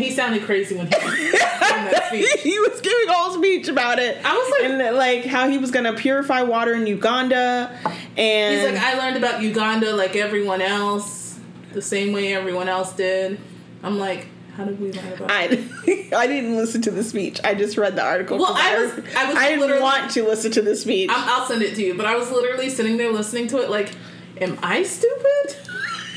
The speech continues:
Speaker 1: <laughs> Or is he st-, he's stupid. It's not me. He's crazy. I'm not
Speaker 2: The whole thing is crazy. He
Speaker 1: Yeah.
Speaker 2: calls it the linchpin. Like, this literally
Speaker 1: I
Speaker 2: sounds like something out of a Marvel movie,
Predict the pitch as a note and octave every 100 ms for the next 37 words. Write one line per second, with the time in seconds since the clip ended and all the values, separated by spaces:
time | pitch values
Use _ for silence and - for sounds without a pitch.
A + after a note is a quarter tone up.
0 | - - F5+ - - - - - - -
1 | - - - D4+ D4+ - - - - -
2 | - - - - - - G4+ F4+ - G3+
3 | D#3+ - - E4 - F#4 - - C4+ C4
4 | D#4 B3+ A3+ B3 E3+ - - C#5 - -
5 | - - - - - - - F4 - -
6 | A#4 - G3+ D3+ - - - - - -
7 | - - - E4 F#4+ F#4 F4+ F4 D#4+ A4
8 | - A#4+ A#4 - G4 G4+ G#4+ E4+ G#3 -
9 | - - - - - - C#4 F4 E4+ D#4+
10 | E4 D4+ B3+ C4 C#4 - B3 G3 G3 A3
11 | - D4 - - A3 B3 D#4 F#4+ F#4 F4+
12 | F#4 D4 C#4+ D4+ D4 C4+ B3 C4 B3+ C4+
13 | B3 A#3 A#3 A3+ G#3 G3+ G#3+ A3 G#3+ A3
14 | A3 A3+ A#3